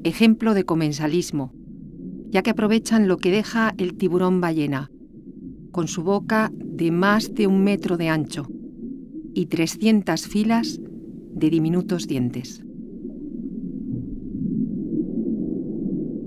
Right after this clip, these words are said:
Suele ser a partir del verano, al llegar las bonanzas a la Isla del Hierro,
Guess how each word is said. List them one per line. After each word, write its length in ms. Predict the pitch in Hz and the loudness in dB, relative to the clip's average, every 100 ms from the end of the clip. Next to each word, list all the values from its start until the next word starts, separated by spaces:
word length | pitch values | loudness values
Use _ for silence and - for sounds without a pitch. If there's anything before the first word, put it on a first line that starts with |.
| - - - - - | -8 -8 -8 -10 -10
Suele 240 | - 208 226 | 0 4 4
ser 180 | 233 | 6
a 100 | 226 | 4
partir 420 | 202 185 - 240 220 | 4 0 2 2 4
del 200 | 214 185 | 2 4
verano, 460 | 185 185 196 247 - - - - - | 4 4 4 2 -2 -14 -14 -4 2
al 100 | 170 | 4
llegar 280 | 165 196 | 6 6
las 180 | 208 190 | 4 4
bonanzas 600 | 165 180 220 214 - - | 4 6 8 6 2 2
a 60 | 160 | 2
la 140 | 160 | 4
Isla 300 | 180 180 180 | 2 2 0
del 180 | 151 147 | 2 2
Hierro, 380 | 165 180 202 | 2 4 0